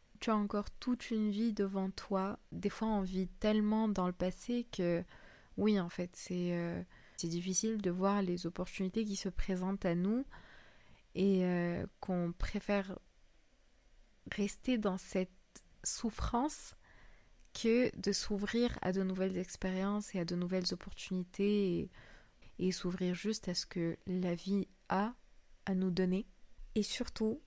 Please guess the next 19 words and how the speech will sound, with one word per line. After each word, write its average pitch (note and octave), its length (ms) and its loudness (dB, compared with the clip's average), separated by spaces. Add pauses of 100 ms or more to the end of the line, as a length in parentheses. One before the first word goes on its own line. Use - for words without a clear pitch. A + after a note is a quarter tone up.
(140)
ne G3+ 220 4
jamais G#3+ 360 4
prendre G#3+ 760 0 (340)
quelqu'un A3 520 2 (680)
qui G#3+ 280 2
est A#3 60 6
dans G#3+ 140 2
notre G3+ 340 0
vie G3 320 -2 (120)
ou - 160 -4
une G3 160 2
relation G3+ 520 2
qui G#3 260 2
est A3 40 2
dans G#3 160 2
notre G3 320 -2
vie G3 380 0
pour G#3+ 280 0 (140)
acquise. F#3 540 -4